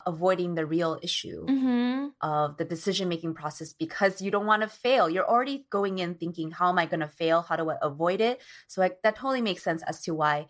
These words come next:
Speaker 1: you know, the longer you take to make a decision, the longer it takes for you to fail.
Speaker 2: Yeah, exactly. And I think as I got older, I was like, "Why is life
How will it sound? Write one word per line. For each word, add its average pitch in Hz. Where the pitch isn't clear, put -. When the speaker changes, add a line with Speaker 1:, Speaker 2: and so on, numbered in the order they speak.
Speaker 1:
you 196
know, 180
the 165
longer 180
you 165
take 170
to 180
make 151
a -
decision, 170
the 147
longer 156
it 139
takes 143
for 151
you 143
to -
fail. 127
Speaker 2:
Yeah, 233
exactly. 220
And 226
I 269
think 330
as 233
I 254
got 247
older, 247
I 208
was 208
like, 214
"Why 196
is 339
life 220